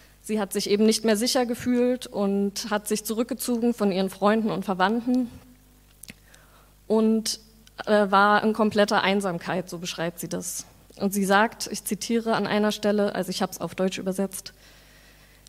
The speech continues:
„Die Vergewaltigung hat mich meines Menschenrechts beraubt, ein Leben ohne Angst zu führen.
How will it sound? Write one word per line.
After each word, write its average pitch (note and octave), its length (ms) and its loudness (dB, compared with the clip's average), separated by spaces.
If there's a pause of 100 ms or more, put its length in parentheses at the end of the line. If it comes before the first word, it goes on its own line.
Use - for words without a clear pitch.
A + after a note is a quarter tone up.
(260)
„Die G#3+ 60 -4
Vergewaltigung A#3+ 640 6
hat A#3+ 160 4
mich B3+ 160 2
meines A3+ 300 4
Menschenrechts B3 760 2
beraubt, A3 640 0 (180)
ein A3 180 4
Leben A3+ 320 4
ohne A3 440 4
Angst F#3+ 380 -2
zu G3 80 -6
führen. F3 520 -4